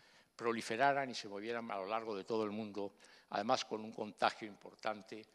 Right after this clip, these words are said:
de los distintos elementos que vemos en esta, en esta pantalla, que hicieron que lo que preocupaba en Nueva York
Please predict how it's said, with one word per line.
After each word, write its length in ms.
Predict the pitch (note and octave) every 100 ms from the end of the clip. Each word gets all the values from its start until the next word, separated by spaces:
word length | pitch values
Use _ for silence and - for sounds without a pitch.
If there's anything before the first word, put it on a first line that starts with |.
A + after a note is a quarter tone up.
| - - - -
de 120 | G#2
los 140 | F#2
distintos 500 | G2+ - A2 A2+ A#2
elementos 680 | F2+ F2+ G2+ G2+ A#2 G#2+ - - _ - _ -
que 160 | G2+
vemos 340 | G2+ G#2 G2 F#2+
en 120 | F2+
esta, 360 | G2 A#2 G#2+ -
en 100 | G#2
esta 180 | - A2+
pantalla, 500 | A2+ - G2+ F#2+ G2 - _ _ _ -
que 100 | B2
hicieron 540 | - D#3 D3+ D3 C#3+ - - - _
que 520 | - C#3 C3+ - - - _ _ _ _
lo 200 | B2 B2
que 120 | -
preocupaba 640 | - A2+ A2 - C3+ A#2+ G#2+ - - - - -
en 120 | G#2
Nueva 200 | B2 A2
York 420 | G2+ G#2+ G#2 -